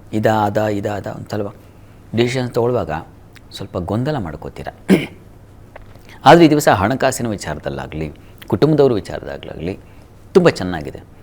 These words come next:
ಸಹಕಾರ ಸಿಗುತ್ತೆ. ವಿದ್ಯಾರ್ಥಿಗಳಿಗೆ ತುಂಬ ಅನುಕೂಲಕರವಾಗಿದೆ ಈ ದಿವಸ.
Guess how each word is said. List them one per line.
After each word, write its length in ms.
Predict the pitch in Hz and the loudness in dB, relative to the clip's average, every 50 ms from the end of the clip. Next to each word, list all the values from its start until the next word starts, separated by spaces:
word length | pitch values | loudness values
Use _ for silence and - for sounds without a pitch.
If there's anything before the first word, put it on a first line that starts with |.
| - - | -16 -8
ಸಹಕಾರ 400 | - - - - - - 117 107 | -4 -4 -2 -2 -2 -4 -4 -4
ಸಿಗುತ್ತೆ. 360 | - - 64 62 - - 71 - - - - - - - | -4 -8 -8 -10 -10 -12 -14 -14 -16 -20 -20 -18 -10 -4
ವಿದ್ಯಾರ್ಥಿಗಳಿಗೆ 640 | 110 123 139 165 170 151 139 - 131 123 123 123 117 | 0 6 8 8 8 8 6 2 0 0 0 -2 -2
ತುಂಬ 220 | - 104 98 101 101 | -4 -6 -6 -6 -6
ಅನುಕೂಲಕರವಾಗಿದೆ 800 | 82 80 76 - - 71 - - - 62 60 57 52 60 58 57 | -6 -8 -10 -12 -14 -16 -14 -14 -14 -14 -16 -16 -16 -16 -16 -14
ಈ 40 | 57 | -14
ದಿವಸ. 240 | 58 60 - - | -16 -14 -12 -12